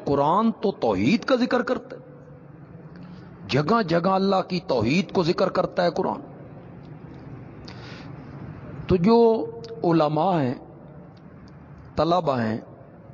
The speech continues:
خطیب ہیں، کہیں درس دیتے ہیں، وہ حضرات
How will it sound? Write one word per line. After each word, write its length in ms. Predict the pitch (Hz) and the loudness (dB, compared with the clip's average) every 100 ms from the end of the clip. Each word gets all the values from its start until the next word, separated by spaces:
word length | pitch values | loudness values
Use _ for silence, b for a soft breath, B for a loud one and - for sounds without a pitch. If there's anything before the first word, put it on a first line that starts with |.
| - - - | -20 -20 -8
خطیب 540 | - 143 147 156 165 135 | -2 0 2 4 4 4
ہیں، 160 | 123 143 - - - - - - - - - - - | 2 -2 -10 -18 -18 -20 -20 -20 -20 -20 -20 -20 -4
کہیں 220 | - 139 156 | 0 2 2
درس 380 | 143 165 151 | 2 2 2
دیتے 280 | 151 139 139 | 0 0 2
ہیں، 160 | 123 117 - - - - B B B - - 131 | 0 -2 -6 -20 -20 -20 B B B -20 -10 0
وہ 340 | 175 247 160 | 4 6 4
حضرات 380 | 156 160 165 | 4 4 2